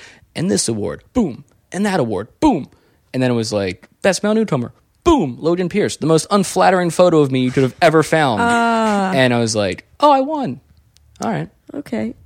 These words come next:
Speaker 1: There
Speaker 2: Yeah,
Speaker 1: we
Speaker 2: you're
Speaker 1: go.
Speaker 2: like, "Look at the screen, look at the," and I'm gone.
Speaker 1: Yeah, I, I didn't, and I didn't pick up the award until, like, a year and a half later.
Speaker 2: That's hilarious.
Speaker 1: And, you know, it's whatever. I mean, that's a bullshit award. It's a, it's a perfect attendance award.
Speaker 2: That's so cool that your parents
Speaker 1: That's who it is.
Speaker 2: came, though. But
Speaker 1: Yeah, yeah,
Speaker 2: also,
Speaker 1: yeah.
Speaker 2: like, we were talking about this earlier.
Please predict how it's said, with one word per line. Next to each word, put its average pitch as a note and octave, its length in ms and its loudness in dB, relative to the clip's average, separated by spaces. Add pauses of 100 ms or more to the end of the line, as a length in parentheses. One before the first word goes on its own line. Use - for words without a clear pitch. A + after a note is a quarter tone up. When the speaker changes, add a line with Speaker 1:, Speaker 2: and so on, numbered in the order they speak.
(200)
Speaker 1:
There G#3+ 60 -2
Speaker 2:
Yeah, G#3 80 4
Speaker 1:
we G#3 60 2
Speaker 2:
you're G3+ 80 0
Speaker 1:
go. - 20 0
Speaker 2:
like, A3+ 140 0
"Look E4+ 120 -2
at - 60 -4
the - 60 -4
screen, F4+ 240 -2
look D#4+ 100 0
at E4+ 60 0
the," E4 160 0
and C4+ 260 4
I'm B3+ 60 0
gone. E3 340 -2
Speaker 1:
Yeah, G2+ 320 -12 (100)
I, G#2+ 220 -12
I B2 80 -4
didn't, A2+ 240 4
and B2 80 0
I B2+ 60 4
didn't C#3+ 160 2
pick C3 160 -6
up A#2+ 100 -6
the A#2+ 80 0
award A2+ 340 2
until, G#2+ 280 -2
like, G#2 180 -6
a G2 60 -10
year F#2+ 240 -6
and F#2+ 80 -4
a - 20 -6
half F#2 300 -6
later. E2+ 340 -8 (140)
Speaker 2:
That's E3+ 220 -6
hilarious. C#2+ 460 -10
Speaker 1:
And, F2 440 -6 (200)
you - 120 0
know, C#3 80 4
it's D3+ 120 2
whatever. D3 220 4
I B2+ 60 -4
mean, D3+ 80 2
that's F#3 140 2
a - 20 2
bullshit A#2 340 2
award. F#2+ 300 -2
It's A#2 160 -2
a, G#2+ 40 2 (140)
it's - 220 -6
a A2 40 0
perfect A#2 340 0
attendance F#2 420 -6
award. G#1 300 -12
Speaker 2:
That's B3 180 -2
so C#4+ 160 -2
cool A3+ 220 -2
that A3+ 100 -2
your F#3+ 100 -2
parents F3 300 0
Speaker 1:
That's - 180 -4
who F3 60 0
it - 20 2
is. D#3+ 80 0
Speaker 2:
came, F3+ 120 -4
though. G#3 260 -2
But A3 80 -4
Speaker 1:
Yeah, D3+ 300 6
yeah, C3+ 60 4
Speaker 2:
also, G#3+ 520 0
Speaker 1:
yeah. G#3 80 -6
Speaker 2:
like, F#3 280 -2
we F3+ 200 -2
were F#3 100 0
talking F3+ 280 -2
about E3 200 -4
this E3 140 -8
earlier. E3 580 -2